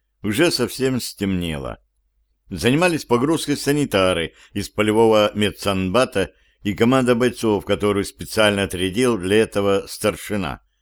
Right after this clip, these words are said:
Сам Кармелюк весь вечер ходил по позициям, хмурый, чернее тучи. То и дело он посылал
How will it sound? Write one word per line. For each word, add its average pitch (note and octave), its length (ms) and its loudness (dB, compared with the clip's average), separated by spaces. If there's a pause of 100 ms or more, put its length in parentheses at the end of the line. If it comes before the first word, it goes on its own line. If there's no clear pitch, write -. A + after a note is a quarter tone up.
(460)
Сам G#2 320 0
Кармелюк G2 640 0 (380)
весь F2 240 -6
вечер A2 400 2
ходил G2+ 400 -4
по F2 100 -8
позициям, F2+ 840 -4 (340)
хмурый, G#2 680 -2 (240)
чернее A2+ 480 2
тучи. F#2 680 -8 (680)
То A2 120 2
и G#2+ 100 4
дело A2 300 6
он G#2 180 0
посылал G2+ 640 0